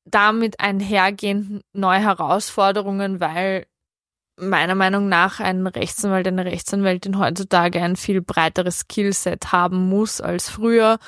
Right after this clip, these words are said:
Man muss sich selbst vermarkten können, man muss eigentlich Vertrieb machen können, man muss eine andere Art von Führungsstil irgendwie <laughs> drauf haben, weil sonst über kurz oder lang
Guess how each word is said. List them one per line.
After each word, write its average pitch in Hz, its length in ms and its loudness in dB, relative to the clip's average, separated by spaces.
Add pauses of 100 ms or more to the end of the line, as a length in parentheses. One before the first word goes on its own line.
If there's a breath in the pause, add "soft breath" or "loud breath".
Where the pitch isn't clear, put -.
(500 loud breath)
Man 202 180 2
muss 214 440 0 (560)
sich 226 260 -4
selbst 202 380 0
vermarkten 190 600 2
können, 185 360 -2
man 185 200 -2
muss 208 380 -2
eigentlich 196 460 0
Vertrieb 214 600 0
machen 180 440 2
können, 180 540 -4 (440 loud breath)
man 220 240 4
muss 240 440 0 (540)
eine 202 240 2
andere 214 380 2
Art - 260 4
von 277 220 -6
Führungsstil 214 1700 0
irgendwie 196 540 0
<laughs> - 0 -
drauf 226 560 2
haben, 202 380 2
weil 180 240 2
sonst 196 600 -4
über 196 280 2
kurz 202 380 -2
oder 185 180 2
lang 175 320 2